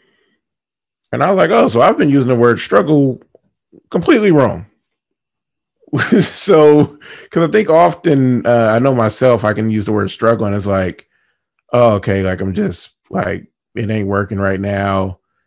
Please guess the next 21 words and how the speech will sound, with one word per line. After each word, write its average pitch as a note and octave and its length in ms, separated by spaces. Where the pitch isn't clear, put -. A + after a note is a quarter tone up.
like, G2 240
whatever, G2 600
like, G2 180
I'm G2+ 80
struggling G2+ 400
with F#2+ 140
this, F#2+ 420
um, F2 560
whatever, G#2 280
whatever G2 380
it F#2 100
is, F2 120
period," G2+ 380
like, F#2 200
whatever C3 340
your, A#2+ 220
like, A2 160
whatever C3+ 320
your A2+ 220
struggle F#2+ 440
is. E2 340